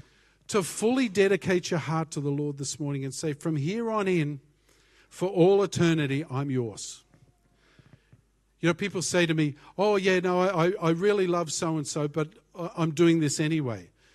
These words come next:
I had a guy say to me one time, "I love my wife, but I'm having an affair." No, you don't. You don't love your wife. I'm sorry. You don't. I don't care what you feel.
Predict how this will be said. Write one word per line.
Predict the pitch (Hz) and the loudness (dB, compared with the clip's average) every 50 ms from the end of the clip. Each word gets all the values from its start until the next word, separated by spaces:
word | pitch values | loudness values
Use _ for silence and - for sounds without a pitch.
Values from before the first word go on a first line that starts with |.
| _ _ _ _ _ | _ _ _ _ _
I | 151 | 0
had | 165 160 | 0 0
a | 143 | 0
guy | 160 165 160 | 2 2 2
say | 156 147 - 170 160 | 0 0 -2 -2 -2
to | 160 | 0
me | 151 147 | 0 0
one | 147 151 147 | 0 0 -2
time, | - 160 151 | -2 -2 -2
"I | 151 160 | 0 2
love | 165 180 185 175 | 2 2 0 0
my | 180 165 | 0 -2
wife, | 160 151 156 151 151 151 151 - | 0 0 0 0 0 0 0 0
but | 160 143 | 0 0
I'm | 139 135 127 | 0 0 0
having | 139 165 165 156 147 156 | -2 -2 -2 -2 -4 -4
an | 151 | -4
affair." | 147 139 - - 175 147 117 - _ _ _ | -6 -6 -6 -6 -4 -4 -6 -8 _ _ _
No, | 208 233 269 | -8 -6 -4
you | 262 220 | -4 -6
don't. | 180 151 156 135 170 226 | -4 -4 -4 -4 -2 -4
You | 226 240 | -4 -4
don't | 277 269 247 | -2 -2 -2
love | 240 254 233 | -4 -6 -6
your | 233 240 220 | -6 -8 -6
wife. | 226 240 240 165 - | -6 -6 -6 -6 -6
I'm | 156 151 | -6 -6
sorry. | 151 - - 233 220 180 113 92 85 127 135 | -6 -6 -6 -4 -4 -6 -6 -8 -12 -10 -6
You | 143 160 | -6 -4
don't. | 165 233 220 165 127 - - - - _ _ _ _ _ _ _ _ _ _ _ _ _ _ _ _ _ _ _ _ _ _ _ _ _ _ _ _ | -4 -4 -6 -6 -8 -10 -14 -20 -20 _ _ _ _ _ _ _ _ _ _ _ _ _ _ _ _ _ _ _ _ _ _ _ _ _ _ _ _
I | 170 | -6
don't | 208 - | -6 -2
care | - 277 269 | 0 0 0
what | 254 - - | 0 -2 -2
you | - 190 | -6 -6
feel. | - - - 262 240 202 123 101 98 104 | -6 -4 -4 -2 0 0 -2 -2 -6 -12